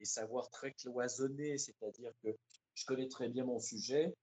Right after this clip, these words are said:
je connais certaines stratégies pédagogiques, mais ce sera peut-être difficile pour moi de, de déterminer quelle stratégie pédagogique va être utile par rapport à tel aspect du sujet. Et donc, je vais avoir tendance à, à me retrouver dans une situation,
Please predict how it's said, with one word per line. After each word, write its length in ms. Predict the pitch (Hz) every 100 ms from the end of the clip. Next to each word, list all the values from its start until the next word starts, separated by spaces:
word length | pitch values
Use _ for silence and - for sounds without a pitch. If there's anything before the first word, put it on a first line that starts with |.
| _ _ -
je 100 | -
connais 240 | - 135 139
certaines 460 | 135 131 - 131
stratégies 560 | 131 - - 120 113 120
pédagogiques, 760 | 120 113 107 107 107 156 180 _ _ _ _ _ -
mais 200 | 107 113
ce 140 | 147
sera 280 | 139 - 131
peut-être 280 | 165 156 147
difficile 500 | 120 - 120 156 147
pour 200 | 127 120
moi 300 | 139 156 170
de, 300 | 107 107 104 _ _ -
de 80 | 110
déterminer 720 | 127 131 123 131 135 151 151 -
quelle 140 | 160
stratégie 500 | - 151 147 123 143
pédagogique 600 | 139 127 113 120 120 151 110
va 100 | 120
être 180 | 123 -
utile 480 | 117 - 156 165 151
par 140 | 131 120
rapport 340 | 117 156 127
à 80 | 117
tel 240 | - 135
aspect 300 | 127 - 131
du 120 | 127
sujet. 440 | 113 - 147 113 - - - -
Et 80 | 120
donc, 240 | 123 196
je 120 | - -
vais 80 |
avoir 200 | 123 127
tendance 440 | - 139 185 226 123
à, 200 | 120 - - _
à 80 | 110
me 80 | 110
retrouver 480 | 120 120 127 139 190
dans 140 | 151
une 160 | 117 113
situation, 920 | - - - 117 117 - 147 160 180